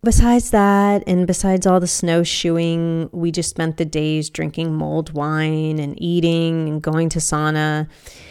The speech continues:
And then one really fun activity we did was dog sledding. Now, here's the deal. When you go dog sledding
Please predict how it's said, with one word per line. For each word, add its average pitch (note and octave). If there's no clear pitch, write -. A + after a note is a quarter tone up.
And F#3
then G#3
one E3+
really E3
fun D#3+
activity D3+
we D3
did C#3
was D3
dog D3+
sledding. B2
Now, D#3+
here's B3+
the F3+
deal. -
When F3+
you D4
go F4
dog D3+
sledding D3+